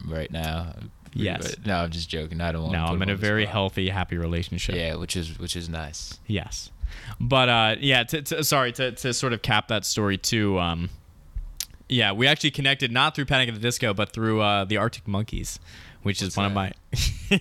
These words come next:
Speaker 2: <laughs> oh, it's going on the playlist.
Speaker 1: Okay.
Speaker 2: Going on the
Speaker 1: You're gonna give me
Speaker 2: playlist
Speaker 1: a
Speaker 2: going to
Speaker 1: funky
Speaker 2: you.
Speaker 1: playlist,
Speaker 2: Yeah, man,
Speaker 1: aren't
Speaker 2: the
Speaker 1: you?
Speaker 2: Arctic Monkeys. Dude, you don't even, you never even heard of them?
Speaker 1: No.
Speaker 2: Yo, they are, th-,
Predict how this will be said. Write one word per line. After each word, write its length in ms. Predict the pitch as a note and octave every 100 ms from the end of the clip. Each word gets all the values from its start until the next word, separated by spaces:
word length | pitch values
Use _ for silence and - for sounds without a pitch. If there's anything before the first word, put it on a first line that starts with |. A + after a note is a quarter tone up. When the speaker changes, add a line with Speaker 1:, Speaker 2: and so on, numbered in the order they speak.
| -
Speaker 2:
<laughs> 80 | E3+
oh, 300 | C#3+ D3+ D#3
it's 160 | D3
going 340 | - A#2+ C#3 D3
on 120 | D#3
the 80 | F3
playlist. 680 | E3 C#3+ A#2+ A2 G#2+ -
Speaker 1:
Okay. 500 | G#3 F#3+ G3+ D#2+ F2
Speaker 2:
Going 220 | E2 A#2
on 140 | C3 C#3
the 60 |
Speaker 1:
You're 60 | C#3
gonna 120 | C#3+
give 80 | C#3+
me 60 | C#3+
Speaker 2:
playlist 100 | C#3
Speaker 1:
a 20 |
Speaker 2:
going 160 | C#3
to 60 | C#3
Speaker 1:
funky 160 | A2 C#3
Speaker 2:
you. 200 | C#3 C#3+
Speaker 1:
playlist, 180 | C#3+ B2
Speaker 2:
Yeah, 240 | C3 D3+
man, 140 | A2+
Speaker 1:
aren't 100 | G#2
Speaker 2:
the 60 | G#2
Speaker 1:
you? 60 | G2+
Speaker 2:
Arctic 340 | C#3 E3 A2+
Monkeys. 680 | A2+ E3 F#3 A#2 G#2 F#2+ - -
Dude, 320 | D3+ E3+ D3
you 60 |
don't 120 | C#3 D#3+
even, 320 | D3 C3+ B2+ -
you 180 | C3 C#3+
never 200 | E3 D#3
even 140 | C#3
heard 160 | C3 D#3+
of 60 |
them? 220 | G3+ D#4+ - -
Speaker 1:
No. 380 | F#2 F#2 A#2 F2 - - - -
Speaker 2:
Yo, 580 | G2+ A2 C#3 C#3 B2+ A2
they 240 | A2+ C3+
are, 140 | C#3+
th-, 200 | B2 A2+